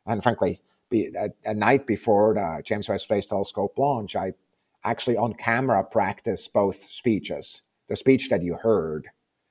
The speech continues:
which is easy to give, right? Thank the team and great, now let's get started, you know, a gift to humanity, you know, on Christmas Day. So it's all, so that speech is easy to give. The other one is much harder, right? Which is,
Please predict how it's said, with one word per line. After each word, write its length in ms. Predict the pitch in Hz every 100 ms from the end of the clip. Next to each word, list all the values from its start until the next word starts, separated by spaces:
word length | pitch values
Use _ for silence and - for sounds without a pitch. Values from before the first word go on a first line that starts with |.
| _
which 160 | - 107
is 160 | 101
easy 280 | 127 113 117
to 140 | - 95
give, 360 | 107 82 -
right? 200 | 80 87 -
Thank 280 | 90 90 -
the 80 |
team 440 | 95 101 92 92 85
and 200 | 82 76 - - -
great, 420 | 95 92 90 85
now 180 | 95 95
let's 240 | 90 -
get 180 | 92 85
started, 520 | - 87 85 87 90
you 80 | 92
know, 120 | 92
a 80 | 95
gift 320 | 113 107 -
to 100 | 104
humanity, 920 | 92 98 90 90 95 85 82 85 - _ _ _
you 120 | -
know, 160 | 90 92
on 100 | 101
Christmas 560 | - 95 - 95 -
Day. 360 | - 73 76 71
So 180 | - 92
it's 120 | -
all, 200 | 110 - - _ -
so 280 | 120 104 - _ _ -
that 180 | 127 139
speech 300 | 135 123 117
is 120 | 104
easy 220 | 107 104
to 80 | 87
give. 300 | 113 110 -
The 100 | 123
other 160 | 135
one 220 | 123 110 104
is 140 | -
much 180 | 101 -
harder, 460 | 92 90 76 71 - 90
right? 300 | 78 78 - _ _ _ _ -
Which 200 | 104 104
is, 360 | 98 87 -